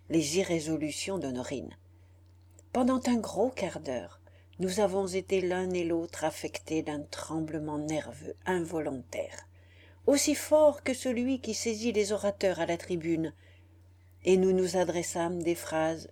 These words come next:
effarées, comme celles de gens surpris qui simulent une conversation.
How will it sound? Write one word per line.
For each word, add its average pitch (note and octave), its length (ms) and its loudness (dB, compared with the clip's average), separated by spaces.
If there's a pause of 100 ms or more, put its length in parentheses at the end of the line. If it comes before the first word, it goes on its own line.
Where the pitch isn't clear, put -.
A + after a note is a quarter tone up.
(120)
effarées, D#3 600 -2 (480)
comme A3 220 6
celles G#3+ 320 2
de G3 120 4
gens G3 240 0
surpris - 680 -2
qui E3 180 -4
simulent E3 480 2
une D#3 200 0
conversation. D#3+ 680 -4